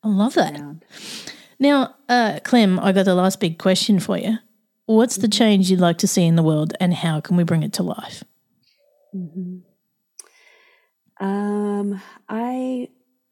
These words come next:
Speaker 2: really believe that, um, to be able to see people, and even those who are behaving very badly,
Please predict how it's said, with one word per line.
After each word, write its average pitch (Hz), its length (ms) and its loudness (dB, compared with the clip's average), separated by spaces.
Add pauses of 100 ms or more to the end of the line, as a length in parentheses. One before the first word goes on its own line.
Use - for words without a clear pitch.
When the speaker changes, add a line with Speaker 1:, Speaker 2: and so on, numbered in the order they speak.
(360)
Speaker 2:
really 294 260 -2
believe - 840 -10
that, 165 760 -12
um, 160 760 -14 (640)
to 208 120 -10
be 220 200 -6
able 254 240 -4
to 262 160 -14
see 196 340 -8
people, 180 760 -14 (1080)
and 180 280 -8
even 202 320 -4
those 185 440 -6
who 185 200 -8
are 165 160 -8
behaving 165 680 -10
very 156 360 -12 (140)
badly, - 640 -16